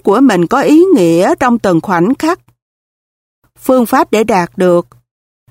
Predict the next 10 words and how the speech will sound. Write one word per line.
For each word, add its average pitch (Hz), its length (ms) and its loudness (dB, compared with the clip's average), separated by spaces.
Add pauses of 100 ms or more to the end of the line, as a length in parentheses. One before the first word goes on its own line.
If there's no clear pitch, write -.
(300)
Đề 208 320 2
ra 262 200 0
động 202 260 0
cơ 262 300 0
tích - 240 -6
cực 185 200 -2
vào 185 220 -2
mỗi 175 200 -2
buổi 220 240 0
sáng. 277 440 0